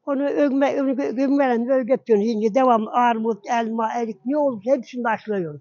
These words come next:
Ya hepsi kendim beceriyor. He. Hem dikiyorum, aşılıyorum. Bu şey,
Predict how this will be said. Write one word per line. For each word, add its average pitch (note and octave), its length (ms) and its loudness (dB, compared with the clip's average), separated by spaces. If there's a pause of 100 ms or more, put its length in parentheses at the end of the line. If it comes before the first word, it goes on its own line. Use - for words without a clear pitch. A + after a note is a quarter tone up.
(140)
Ya A3+ 140 -4
hepsi G#3+ 200 -10
kendim G#3+ 300 -6
beceriyor. G3 400 -2
He. G#3+ 140 -10 (180)
Hem B3 280 0
dikiyorum, A#3 380 -2
aşılıyorum. A3+ 540 -4
Bu B3 300 -4 (220)
şey, C4+ 240 -4